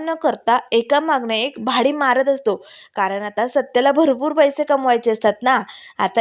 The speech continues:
एकामागनं एक सत्य आता एक ना एक भाडं सोडत असतो. त्याच वेळेस इकडे मीरा आता दुकानात ती भाजी वगैरे जे काही कामं असतात ना, ती समधी घेऊन इथे दुकानात आलेली असते.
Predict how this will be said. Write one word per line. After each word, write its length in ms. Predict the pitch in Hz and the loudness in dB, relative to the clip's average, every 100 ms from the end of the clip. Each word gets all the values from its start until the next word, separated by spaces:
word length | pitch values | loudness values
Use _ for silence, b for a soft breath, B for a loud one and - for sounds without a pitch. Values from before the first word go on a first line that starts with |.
| - | 0
एकामागनं 720 | 202 196 285 285 226 214 220 - - | -2 0 0 0 -2 -4 -8 -8 0
एक 260 | 269 - - | 0 0 -4
सत्य 420 | 285 - - 240 | -2 -2 -2 0
आता 340 | 214 214 233 302 B B - | 0 2 0 0 B B 0
एक 240 | 262 302 | 0 2
ना 100 | 330 | -2
एक 180 | 285 285 | -2 -2
भाडं 240 | 294 247 - | -2 0 0
सोडत 320 | 330 240 247 | 2 0 2
असतो. 280 | 254 196 - b b 240 | -2 -2 -6 b b -6
त्याच 440 | 196 202 254 - | -2 0 -2 -4
वेळेस 280 | 165 262 - | 0 0 -2
इकडे 280 | 214 220 262 | -2 2 2
मीरा 360 | 269 226 214 254 | 0 0 2 2
आता 280 | 247 226 254 | 2 2 2
दुकानात 440 | 254 254 262 294 - | 0 0 -2 -2 -4
ती 80 | 302 | -2
भाजी 400 | 311 294 220 269 | 0 -2 -2 0
वगैरे 340 | 262 254 247 | 2 2 0
जे 220 | 240 240 240 | 0 0 2
काही 180 | 294 | 0
कामं 340 | 302 269 240 247 | 0 0 0 -4
असतात 300 | - 220 240 | -2 -2 2
ना, 140 | 269 - B B B | 0 0 B B B
ती 100 | 294 | -4
समधी 400 | 302 285 254 277 | 0 0 0 -8
घेऊन 260 | 262 269 294 - | -2 -2 -2 -12
इथे 220 | 240 294 | -14 -12
दुकानात 480 | 247 277 285 302 302 | -10 -2 0 0 -2
आलेली 260 | 285 277 | -2 -4
असते. 220 | 269 220 | -4 -6